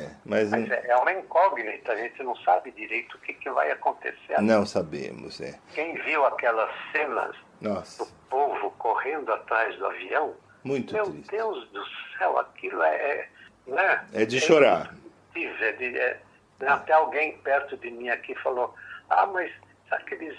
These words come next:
Speaker 2: eh, achavam o quê?" Eu falei, "Escuta, na hora do desespero,
Speaker 1: É.
Speaker 2: a gente não acha nada."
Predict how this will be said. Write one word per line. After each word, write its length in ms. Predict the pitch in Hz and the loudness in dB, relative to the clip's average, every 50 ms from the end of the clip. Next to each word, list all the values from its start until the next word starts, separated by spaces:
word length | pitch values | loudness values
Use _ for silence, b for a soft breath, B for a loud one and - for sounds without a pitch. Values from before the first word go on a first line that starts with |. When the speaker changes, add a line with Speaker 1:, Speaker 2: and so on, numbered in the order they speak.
| - - - | -16 -14 -12
Speaker 2:
eh, 400 | - - - - - - - - | -10 -8 -4 -4 -4 -2 0 2
achavam 560 | 131 131 - - - - 170 170 - - 156 139 | 2 2 2 2 4 4 4 4 4 2 0 -2
o 40 | |
quê?" 200 | - - - 143 | -2 -4 -6 -6
Eu 60 | 139 139 - | -4 -2 -2
falei, 200 | - 147 147 165 160 | -2 -2 -2 -4 -8
"Escuta, 500 | - - - - 175 170 - - 139 120 | -10 -12 -8 -8 -8 -6 -2 -2 -2 2
na 120 | 120 120 | 4 4
hora 200 | 123 131 131 123 | 4 4 2 0
do 160 | - - 107 104 | -2 -4 -10 -12
desespero, 720 | - 101 98 - - - - - - _ - 117 117 110 | -12 -12 -12 -12 -12 -14 -14 -16 -12 _ 0 2 2 4
Speaker 1:
É. 680 | 107 107 107 104 104 101 98 90 87 82 78 73 143 - | 4 4 4 2 2 2 0 0 -2 -4 -4 -6 -6 -6
Speaker 2:
a 60 | 113 | -6
gente 300 | - 127 123 120 - 151 | -6 -8 -8 -8 -8 -2
não 240 | 147 151 156 151 - | 2 2 4 4 6
acha 380 | - - 156 - - - 180 - | 6 4 4 4 4 2 2 2
nada." 420 | - 120 - - - - 139 | 4 2 2 2 2 -2 -6